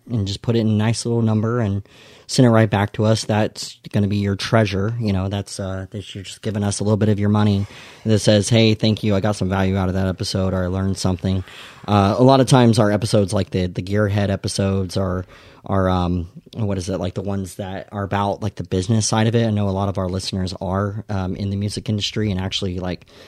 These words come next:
play music and, and are in bands and artists, you know, like,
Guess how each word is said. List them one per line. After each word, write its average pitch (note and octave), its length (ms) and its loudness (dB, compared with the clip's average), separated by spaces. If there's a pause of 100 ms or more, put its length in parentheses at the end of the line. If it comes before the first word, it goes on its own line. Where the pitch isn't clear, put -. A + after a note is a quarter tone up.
(240)
play G#2 280 4
music G#2 640 0
and, F#2 280 -4
and F#2+ 240 -4
are G2 160 -2
in G2 160 0
bands F#2+ 400 -2
and F#2+ 80 -4
artists, F#2+ 560 -6
you G#2+ 60 -10
know, F2+ 260 -6 (100)
like, F2+ 180 -10